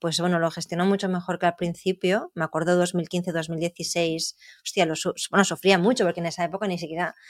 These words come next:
sabíamos si tendría sentido, ¿no? Seguir con, con esta idea, ¿no? Ahora sabemos que sí, pero aún así,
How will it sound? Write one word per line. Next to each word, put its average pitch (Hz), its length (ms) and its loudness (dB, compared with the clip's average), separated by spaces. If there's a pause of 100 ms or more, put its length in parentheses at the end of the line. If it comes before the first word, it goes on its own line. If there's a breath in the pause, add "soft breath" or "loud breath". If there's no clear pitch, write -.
(460 loud breath)
sabíamos 185 580 4
si 190 80 -4
tendría 165 720 -2
sentido, 175 580 -2
¿no? 175 180 -4
Seguir 170 340 -2
con, 160 420 -6
con 170 160 -8
esta 165 240 -6
idea, 165 340 -4
¿no? 240 240 -8 (1300 loud breath)
Ahora 185 220 6
sabemos 180 420 2
que 160 120 -4
sí, - 440 -2 (400)
pero 185 140 4
aún 170 80 2
así, 175 600 -2